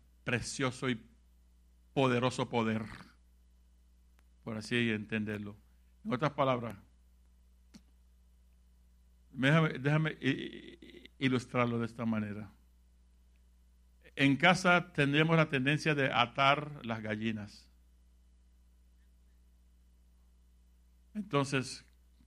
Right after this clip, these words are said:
era, era sea para la, la razón que fuese, estaban atadas ahí.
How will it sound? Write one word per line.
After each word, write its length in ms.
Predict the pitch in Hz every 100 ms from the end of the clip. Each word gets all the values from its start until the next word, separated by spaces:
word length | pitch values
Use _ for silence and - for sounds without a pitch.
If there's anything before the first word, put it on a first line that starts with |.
| - _ _ _ _ _ -
era, 280 | 131 135 139
era 100 | 131
sea 400 | - 143 143 135
para 200 | 123 113
la, 80 |
la 160 | 117 113
razón 440 | 117 107 - 135
que 140 | 135 120
fuese, 340 | 120 110 107 - _ _ _ _ _ - -
estaban 340 | 120 131 143
atadas 500 | 127 127 120 123 113
ahí. 200 | 113 107